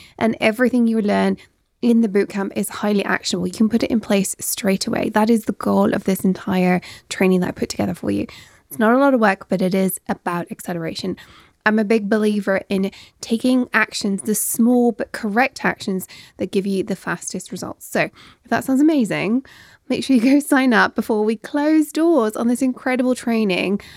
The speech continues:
until, I don't know when we're next gonna run this, if ever. I think we probably will run it again. I'm just gonna be completely transparent with you, but we don't have it in our roadmap right now, so it's gonna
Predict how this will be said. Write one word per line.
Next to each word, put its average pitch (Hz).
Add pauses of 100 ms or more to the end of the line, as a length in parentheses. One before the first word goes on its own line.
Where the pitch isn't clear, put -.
(280)
until, 208
I 214
don't 240
know 226
when 208
we're 185
next 180
gonna 175
run 170
this, 196
if 214
ever. 180 (640)
I 247
think 330
we 311
probably 277
will 233
run 262
it 277
again. 269
I'm 220
just 208
gonna 220
be 202
completely 196
transparent 190
with 208
you, 233 (420)
but 202
we 226
don't 220
have 233
it 226
in 214
our 208
roadmap 208
right 190
now, 180
so 175
it's -
gonna 208